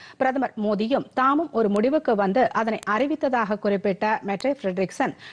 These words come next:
டென்மார்க் போன்ற சிறிய நாடு மிகப்பெரிய நாடான இந்தியாவுடன் இத்தகைய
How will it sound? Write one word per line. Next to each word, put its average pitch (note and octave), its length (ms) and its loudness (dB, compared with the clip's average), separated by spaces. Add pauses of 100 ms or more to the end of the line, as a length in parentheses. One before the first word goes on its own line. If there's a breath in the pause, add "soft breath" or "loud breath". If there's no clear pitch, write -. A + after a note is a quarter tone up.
(160 loud breath)
டென்மார்க் D4+ 460 2
போன்ற A3 340 2 (160)
சிறிய C4 380 4
நாடு G3 240 2 (340 loud breath)
மிகப்பெரிய C#4+ 460 0 (140)
நாடான A3 380 0 (140)
இந்தியாவுடன் A3 640 2 (160)
இத்தகைய B3+ 460 0